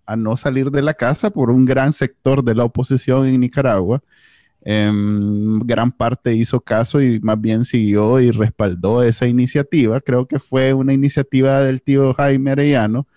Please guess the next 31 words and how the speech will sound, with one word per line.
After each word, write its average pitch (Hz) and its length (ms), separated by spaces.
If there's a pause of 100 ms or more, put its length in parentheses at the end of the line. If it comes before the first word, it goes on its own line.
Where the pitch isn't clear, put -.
(600)
pero 120 280
bueno, 123 320
mucha 113 320
gente 113 320
también 107 320
tenía 107 380
la 107 80
idea 101 340
de 107 140
hacer 107 260
una 113 140
especie 113 480
de 104 100
paro 107 460 (680)
y 117 160
que 110 720
lo 113 100
interesante 127 680
es 185 80
que 202 260 (160)
tal 131 180
vez 131 160
la 180 80
empresa 180 380
privada 165 480
no 165 200
vaya 165 220
a 170 60
castigar 143 500
a 135 160
esos. 151 240